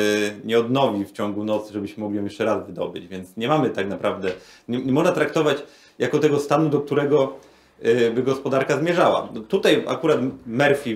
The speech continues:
bardzo słusznie wskazał, że możemy oczywiście wyobrazić sobie i nie s-, nie jest to, to, to problemem, o wiele lepszy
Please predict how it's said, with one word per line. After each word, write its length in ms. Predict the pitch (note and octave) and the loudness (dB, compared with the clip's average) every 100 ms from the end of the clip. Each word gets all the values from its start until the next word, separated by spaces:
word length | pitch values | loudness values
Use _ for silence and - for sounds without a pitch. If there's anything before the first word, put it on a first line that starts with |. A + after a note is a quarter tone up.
| G#2+ | -6
bardzo 460 | G2+ G#2+ B2 B2+ C3 | -12 -4 -2 0 -4
słusznie 220 | - C#3+ | -6 -8
wskazał, 240 | - A#2+ | 0 0
że 60 | D#3+ | 2
możemy 280 | E3+ F3+ F3+ | 0 0 -2
oczywiście 400 | F3+ D3+ - F3 - - _ C3 | -4 -6 -4 -6 -6 -20 _ -2
wyobrazić 520 | D#3 D3+ C3 D#3 - | 2 4 2 0 0
sobie 520 | B2 G#2 C3 F3 F3 - - | -2 2 0 0 -4 -14 -6
i 80 | D3 | -2
nie 80 | E3 | -2
s-, 220 | - - - D#3+ E3 - _ _ D#4+ D#4+ - _ - - | -2 -14 -14 -12 -12 -16 _ _ -6 -6 -6 _ -20 -16
nie 220 | E4+ G4+ C#4 | -4 0 0
jest 300 | E3 - - | 0 -4 -4
to, 140 | D3+ | -4
to, 180 | - C#3+ | -2 -4
to 160 | - | -4
problemem, 580 | - C#3 A#2+ G#2+ A2+ D3+ | -4 -2 0 0 0 -2
o 120 | - | -2
wiele 200 | D#3 F#3 | -2 2
lepszy 480 | F3+ F3+ - B2+ A2 | 2 0 0 -2 -2